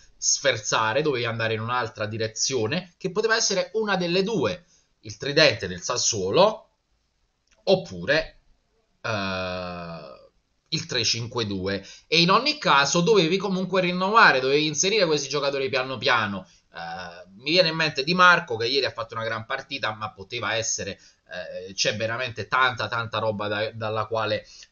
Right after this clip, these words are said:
eh, poter attingere. Mi viene in mente lo stesso Parisi, ecco, per esempio in Under ventuno sono stati portati sia Parisi che Udogi, che giocano sulla stessa fascia. Va bene che li vuoi portare in Under ventuno, eh, ma perché entrambi, portane uno e uno alla nazionale maggiore, piuttosto che,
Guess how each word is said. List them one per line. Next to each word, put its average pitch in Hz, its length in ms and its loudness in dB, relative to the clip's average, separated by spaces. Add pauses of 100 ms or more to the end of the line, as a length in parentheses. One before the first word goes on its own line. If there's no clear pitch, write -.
eh, 104 200 -8
poter 110 280 -6
attingere. 110 760 -2
Mi 101 80 -14
viene 107 140 -8
in 113 60 -6
mente 120 180 -8
lo 110 80 -4
stesso 110 260 -8
Parisi, 117 480 0
ecco, 113 220 -6
per 107 120 -10
esempio 113 260 -8
in 107 60 -6
Under 110 260 -4
ventuno 123 340 -6
sono 101 160 -6
stati 101 240 -8
portati 104 500 -8 (200)
sia 127 240 0
Parisi 117 480 -2
che 135 80 -6
Udogi, 110 460 -4
che 117 100 -6
giocano 101 300 -4
sulla 98 180 -8
stessa - 280 -4
fascia. 110 480 -2 (180)
Va 95 160 -2
bene 110 320 0
che 104 80 -6
li 104 100 -4
vuoi 104 120 -4
portare 104 320 -8
in 104 80 -8
Under 98 280 -6
ventuno, 117 640 -4 (600)
eh, 92 440 -6
ma 98 280 -6 (320)
perché 120 300 -4
entrambi, 101 580 2
portane 117 440 -2
uno 131 400 -4
e 123 100 -2
uno 113 220 -2
alla 101 200 -2
nazionale 101 400 -4
maggiore, 110 460 0
piuttosto 110 460 -8
che, 113 320 -6